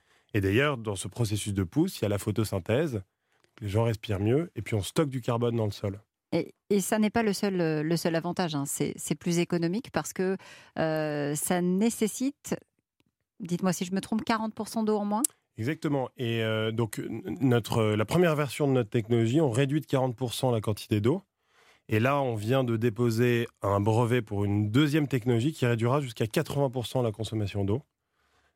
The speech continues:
Speaker 1: Euh, donc, on se, on va pouvoir tendre vers, euh,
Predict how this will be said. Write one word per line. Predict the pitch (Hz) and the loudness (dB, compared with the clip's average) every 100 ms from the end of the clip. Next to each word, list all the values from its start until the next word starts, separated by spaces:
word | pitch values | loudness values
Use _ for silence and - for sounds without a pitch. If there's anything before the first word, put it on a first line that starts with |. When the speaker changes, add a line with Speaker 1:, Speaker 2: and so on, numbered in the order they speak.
| - | -4
Speaker 1:
Euh, | 113 98 95 95 95 95 95 95 104 - - | -2 0 2 0 0 0 0 -2 -6 -10 -6
donc, | 107 127 127 | 0 0 2
on | 113 104 | 0 0
se, | - 117 | 0 0
on | 107 101 98 | 0 2 2
va | 98 | 0
pouvoir | 90 107 101 - | 0 0 0 0
tendre | - 147 165 139 110 | 0 2 2 0 -4
vers, | 98 117 131 143 117 | 0 2 2 0 0
euh, | 110 | 0